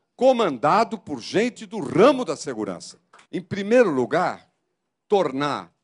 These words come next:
o enfrentamento do crime uma questão nacional. Este é um primeiro ponto. Nós temos que ter uma ação nacional, um arquivo nacional,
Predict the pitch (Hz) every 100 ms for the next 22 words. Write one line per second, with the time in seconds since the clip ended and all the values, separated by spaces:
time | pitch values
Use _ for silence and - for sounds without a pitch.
0 | _ _ 139 151 - 170 165 156 131 190
1 | 240 - 147 117 - 185 208 120 80 _
2 | _ _ - 165 180 147 123 - 190 208
3 | 202 _ _ _ 135 170 180 196 240 -
4 | - 190 123 90 - _ _ _ _ _
5 | 208 220 214 196 185 160 160 123 110 90
6 | - _ _ _ _ _ _ 156 - 190
7 | 190 - 160 - 180 190 _ 151 160 131
8 | - 180 196 196 _ _ _ 151 202 233
9 | - - 190 110 90 71 _ _ _ -
10 | 139 135 - 196 185 190 - 127 165 -
11 | 160 110 92